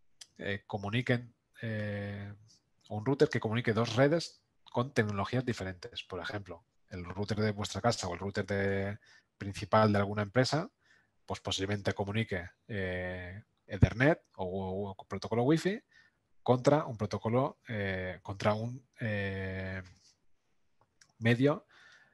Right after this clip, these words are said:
eh, tipo fibra o tipo, o tipo radioenlace, por ejemplo. Eh, si vol-, si vamos a la dirección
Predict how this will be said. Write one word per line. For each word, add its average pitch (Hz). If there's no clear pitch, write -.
eh, 92
tipo 104
fibra 143
o 107
tipo, 92
o 110
tipo 107
radioenlace, 87
por 87
ejemplo. -
Eh, 120
si -
vol-, 117
si -
vamos 139
a 165
la 139
dirección 131